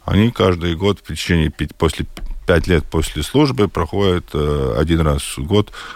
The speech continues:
э, проходят переподготовку. И вс-, и это очень-очень важно, и поэтому он называется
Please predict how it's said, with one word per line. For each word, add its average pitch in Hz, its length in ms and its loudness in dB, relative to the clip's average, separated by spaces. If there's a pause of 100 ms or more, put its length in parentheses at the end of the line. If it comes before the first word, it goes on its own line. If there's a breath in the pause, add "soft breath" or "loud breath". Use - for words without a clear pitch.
(160 loud breath)
э, 71 680 4 (100)
проходят 76 480 0
переподготовку. 73 840 -2
И 113 80 2
вс-, - 220 -10
и 95 300 0
это 95 240 0
очень-очень 82 560 0
важно, 113 360 2
и 90 40 -2
поэтому 87 520 0
он 82 120 2
называется 82 720 0